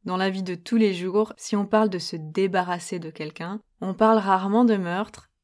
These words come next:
ne vous inquiétez pas. On continue avec le mot « pudique ». Pudique désigne quelque chose qui peut être physique ou émotionnel, mais dans les deux cas, ça veut dire qu'on n'a pas envie de montrer ou de dévoiler quelque chose.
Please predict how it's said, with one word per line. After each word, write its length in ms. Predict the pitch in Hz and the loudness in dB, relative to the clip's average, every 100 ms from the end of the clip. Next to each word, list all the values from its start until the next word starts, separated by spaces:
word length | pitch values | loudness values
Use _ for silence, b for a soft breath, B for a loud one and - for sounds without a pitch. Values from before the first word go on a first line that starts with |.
| - | 0
ne 160 | 208 | 2
vous 200 | 269 220 | 4 2
inquiétez 440 | 180 170 226 226 170 | -2 -2 0 0 -4
pas. 180 | - - _ _ _ _ _ _ _ _ - | -8 -18 _ _ _ _ _ _ _ _ -2
On 120 | 359 | 0
continue 640 | 254 220 214 208 226 285 262 | 2 0 0 2 4 4 4
avec 300 | 185 180 180 | 0 -4 -6
le 120 | 175 | -2
mot « 400 | 196 294 311 _ _ _ | 0 0 -2 _ _ _
pudique ». 680 | - 180 151 - - - _ _ | -8 -6 -8 -16 -20 -20 _ _
Pudique 680 | - 339 180 233 285 - - _ - | 2 2 2 -2 -4 -10 -20 _ -2
désigne 480 | 220 269 226 208 | 4 4 4 0
quelque 340 | 202 247 247 269 | 0 0 0 -4
chose 300 | - 175 - | -6 -10 -12
qui 100 | 180 | -14
peut 180 | 185 180 | -14 -12
être 260 | 170 - - | -14 -14 -20
physique 600 | - 220 196 180 175 175 - _ _ | -8 -6 -4 -6 -14 -18 -20 _ _
ou 140 | 285 | 2
émotionnel, 840 | 240 180 160 - 165 165 214 277 226 _ _ | 2 0 -4 -8 -8 -6 -4 -4 -6 _ _
mais 100 | 185 | -2
dans 120 | 202 | 2
les 140 | 254 277 | 2 2
deux 300 | 185 226 233 | 0 -2 -2
cas, 280 | 185 190 277 _ _ | -4 -8 -10 _ _
ça 160 | - | -6
veut 120 | 220 240 | -2 -2
dire 200 | 320 - | -4 -2
qu'on 120 | 226 | -2
n'a 180 | 208 - _ - | -2 -4 _ -6
pas 120 | 302 | 0
envie 580 | 285 247 220 196 220 381 392 | 4 4 2 0 -4 -4 -6
de 160 | 202 | -6
montrer 720 | 196 190 214 269 277 - 214 330 _ | -4 -2 0 0 -2 -6 -6 -6 _
ou 100 | 208 | -6
de 120 | 214 | -2
dévoiler 880 | 226 202 202 277 294 247 233 226 277 | -2 -2 -2 0 0 0 0 0 0
quelque 320 | 277 208 208 | -2 -4 -4
chose. 500 | 180 - - - - | -10 -10 -14 -14 -20